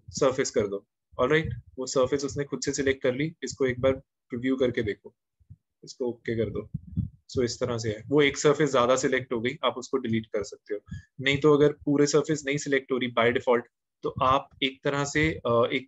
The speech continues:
ऊपर line भी बना सकते हो sketch के अंदर। मैं वो भी आपको करके दिखा देता हूँ।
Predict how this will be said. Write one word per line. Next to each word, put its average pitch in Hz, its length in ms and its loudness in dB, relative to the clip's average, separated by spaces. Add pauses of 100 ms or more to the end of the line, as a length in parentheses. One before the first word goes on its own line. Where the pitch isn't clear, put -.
(100)
ऊपर 147 300 6
line 135 340 0
भी 151 100 2
बना 123 200 0
सकते 113 300 -6
हो 104 120 -4
sketch - 280 0
के - 120 -6
अंदर। 98 200 -10 (140)
मैं 123 80 0
वो 120 140 0
भी 131 100 0
आपको 127 240 2
करके 120 280 0
दिखा 110 240 -4
देता 98 220 -4
हूँ। 107 60 -12